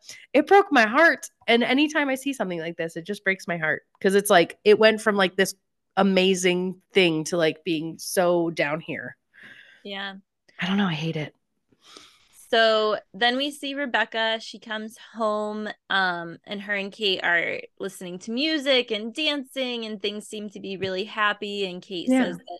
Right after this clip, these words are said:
Speaker 2: she got a job at the record store, and Rebecca says, I think it's finally time to, like,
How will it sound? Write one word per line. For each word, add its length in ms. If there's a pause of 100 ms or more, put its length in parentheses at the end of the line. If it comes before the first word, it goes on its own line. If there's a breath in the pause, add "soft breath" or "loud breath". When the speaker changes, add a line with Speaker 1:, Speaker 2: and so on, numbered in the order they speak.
Speaker 2:
she 440 (360 soft breath)
got 200
a 80
job 280
at 80
the 180
record 420
store, 600
and 280
Rebecca 440
says, 320
I 100
think 220
it's 160
finally 420
time 440
to, 100
like, 320